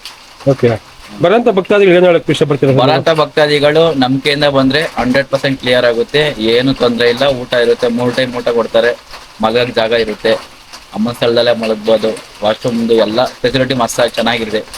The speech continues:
Speaker 1: ಮತ್ತೆ ಅಮಾವಾಸ್ಯೆ ಮತ್ತೆ ಪೌರ್ಣಿಮೆ ಎಂದು ಬರುವಂತ ಭಕ್ತಾದಿಗಳೇ ಅಮ್ಮನವ್ರಿಗೆ ಅಭಿಷೇಕ ಮಾಡ್ತಾರೆ, ಎಲ್ಲ ನೀವು ನೋಡ್ತಾ ಇರ್ಬೋದು, ಅಲಂಕಾರಗಳು ಅವರೇ ಮಾಡ್ತಾರೆ. ಇ-, ಇದ್ರ ಬಗ್ಗೆ ನಿಮ್ಮ ಅಭಿಪ್ರಾಯ ಏನ್ ಸರ್?
Speaker 2: ಸರ್, ಇದು ಬೇರೆ ದೇವಸ್ಥಾನದಲ್ಲಿ ಎಲ್ಲೂ ಈ ತರ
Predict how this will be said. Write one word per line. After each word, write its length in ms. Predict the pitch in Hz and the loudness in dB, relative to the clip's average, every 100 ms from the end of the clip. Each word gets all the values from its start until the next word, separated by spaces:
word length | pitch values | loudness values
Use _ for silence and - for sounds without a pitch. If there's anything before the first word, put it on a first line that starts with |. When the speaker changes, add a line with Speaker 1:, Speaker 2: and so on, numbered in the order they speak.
| - | -2
Speaker 1:
ಮತ್ತೆ 300 | 175 185 180 | 0 4 4
ಅಮಾವಾಸ್ಯೆ 400 | 165 175 226 254 | 4 4 2 2
ಮತ್ತೆ 200 | 226 196 | 0 0
ಪೌರ್ಣಿಮೆ 380 | 180 185 196 185 | 2 4 4 4
ಎಂದು 240 | 151 139 | 4 4
ಬರುವಂತ 380 | 151 156 185 190 | 2 4 4 4
ಭಕ್ತಾದಿಗಳೇ 600 | 175 160 - 185 180 160 | 2 0 2 2 4 4
ಅಮ್ಮನವ್ರಿಗೆ 460 | 135 156 175 170 170 | 4 4 4 4 4
ಅಭಿಷೇಕ 400 | 156 151 175 175 | 4 2 0 0
ಮಾಡ್ತಾರೆ, 720 | 170 156 147 160 165 143 139 | 0 0 2 4 4 4 4
ಎಲ್ಲ 140 | 139 156 | 4 4
ನೀವು 160 | 151 | 4
ನೋಡ್ತಾ 220 | 151 156 | 4 2
ಇರ್ಬೋದು, 180 | 156 147 | 2 4
ಅಲಂಕಾರಗಳು 460 | 131 170 175 165 160 | 4 4 2 2 0
ಅವರೇ 240 | 120 175 | 2 2
ಮಾಡ್ತಾರೆ. 400 | 165 139 123 139 | 2 2 2 2
ಇ-, 220 | 135 123 | 0 0
ಇದ್ರ 140 | 165 208 | 0 2
ಬಗ್ಗೆ 200 | 208 220 | 2 2
ನಿಮ್ಮ 240 | 202 185 | 4 4
ಅಭಿಪ್ರಾಯ 520 | 170 156 151 180 180 | 4 4 4 2 2
ಏನ್ 100 | 156 | 2
ಸರ್? 140 | 135 117 - - - - | 0 -4 -6 -20 -14 -4
Speaker 2:
ಸರ್, 180 | 156 160 | 0 2
ಇದು 360 | 151 139 147 | 2 2 2
ಬೇರೆ 320 | 147 127 147 143 | 2 2 0 0
ದೇವಸ್ಥಾನದಲ್ಲಿ 500 | 143 156 139 135 127 | 0 2 2 2 0
ಎಲ್ಲೂ 220 | 123 135 | 2 2
ಈ 160 | 135 | 2
ತರ 180 | 123 120 | 2 2